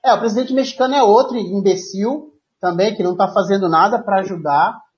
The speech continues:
entendeu? Então, quer dizer, fica difícil, cara. A-, fica di-, fica difícil você até tentar achar um, um ponto,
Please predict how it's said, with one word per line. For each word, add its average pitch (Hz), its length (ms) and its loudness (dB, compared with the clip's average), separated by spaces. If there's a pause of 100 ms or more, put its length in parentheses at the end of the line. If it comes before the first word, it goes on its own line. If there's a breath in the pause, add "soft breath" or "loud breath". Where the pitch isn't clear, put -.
(240)
entendeu? 156 480 -2
Então, 220 260 -6
quer 240 120 -4
dizer, 190 380 -6
fica 233 220 -6
difícil, - 640 -10
cara. 185 320 2 (440)
A-, 214 240 0 (260)
fica 285 320 0
di-, 254 120 -6
fica 320 340 -6
difícil 294 280 -4
você 294 220 0
até 285 320 4
tentar 294 440 0 (300)
achar 285 540 2
um, 302 180 0 (240)
um 339 280 -8
ponto, 285 380 2